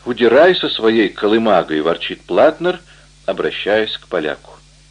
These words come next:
Андреев, обернувшись ко всем троим, несколько секунд не трогается с места. Затем он делает шаг к Жаку.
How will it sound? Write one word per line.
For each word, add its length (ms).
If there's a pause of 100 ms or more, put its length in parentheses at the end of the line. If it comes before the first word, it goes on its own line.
(600)
Андреев, 640
обернувшись 680
ко 140
всем 300
троим, 440 (560)
несколько 480
секунд 480
не 100
трогается 560
с 120
места. 420 (1500)
Затем 380
он 120
делает 460
шаг 480
к 80
Жаку. 540